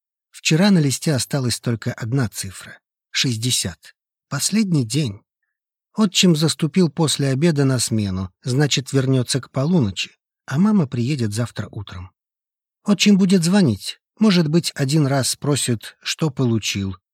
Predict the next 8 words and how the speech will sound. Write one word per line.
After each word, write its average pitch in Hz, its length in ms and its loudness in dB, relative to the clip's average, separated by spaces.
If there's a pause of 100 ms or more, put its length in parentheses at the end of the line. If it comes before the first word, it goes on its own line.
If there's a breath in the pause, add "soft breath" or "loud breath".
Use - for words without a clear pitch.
и 147 120 -6
тут - 340 -4
не 190 100 6
соврешь, 135 720 -2
нужно 135 280 0
говорить 131 480 0
только 117 340 -4
правду, 92 540 -8